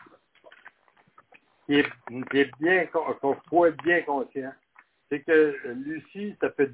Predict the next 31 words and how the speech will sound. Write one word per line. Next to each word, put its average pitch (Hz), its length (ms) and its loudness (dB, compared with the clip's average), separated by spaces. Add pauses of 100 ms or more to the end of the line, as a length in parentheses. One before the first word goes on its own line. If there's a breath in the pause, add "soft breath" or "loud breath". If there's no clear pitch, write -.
(100)
dix-huit 165 340 -2 (140)
semaines 151 380 0
qu'elle 117 160 -4
n'est 113 60 -6
pas 113 120 -2
là. 110 180 -4 (1400)
Ça 107 100 -6
fait 110 120 -8
dix-huit 165 440 4
semaines, 175 480 6
puis 147 160 -4
on 143 120 2
lui 143 120 0
donnait 143 300 0
vingt 156 280 -2
et 147 60 -6
une 135 220 -6
heures, 170 360 -4
ça 135 60 -12
fait 131 140 -10
trois 170 320 -4
cents, 175 180 -6 (560)
trois 175 240 -4
cent 190 160 -6
soixante-dix-huit 127 960 -6
heures, 151 300 4 (760 loud breath)
euh, 113 320 2 (220)
qui, 139 200 2
euh, 135 160 6 (200)
qui 131 120 -4
a, 123 220 -2